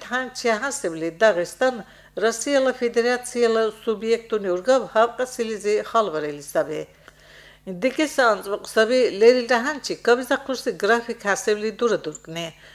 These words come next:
Заманалис аля дуркне огне, диру таун дурала качество ахсиби не. Хонала эргира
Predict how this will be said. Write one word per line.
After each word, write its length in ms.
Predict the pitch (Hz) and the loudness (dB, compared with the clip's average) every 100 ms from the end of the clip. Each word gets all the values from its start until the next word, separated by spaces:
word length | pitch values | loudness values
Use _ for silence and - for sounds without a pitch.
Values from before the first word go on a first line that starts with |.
| - | -10
Заманалис 800 | 170 160 240 285 277 269 262 240 - | -8 4 4 4 -2 -2 -4 -6 0
аля 240 | 226 240 | 4 4
дуркне 440 | 226 240 233 226 220 | 6 4 2 -2 -6
огне, 720 | - 226 208 190 196 190 - - | 4 4 4 -4 -6 -6 -8 -10
диру 300 | 175 240 262 | -2 -2 -2
таун 320 | - 240 262 | -4 -8 -4
дурала 340 | 247 240 233 | 2 4 4
качество 600 | 220 214 202 - 196 - 220 | 2 0 -2 -4 -12 0 0
ахсиби 600 | - 165 - 190 170 92 | 0 -4 -8 -6 -6 -8
не. 300 | 160 160 151 _ _ - - - | -10 -10 -10 _ _ -20 -20 0
Хонала 320 | 247 277 269 | 0 2 2
эргира 460 | 277 294 233 185 | 2 0 0 0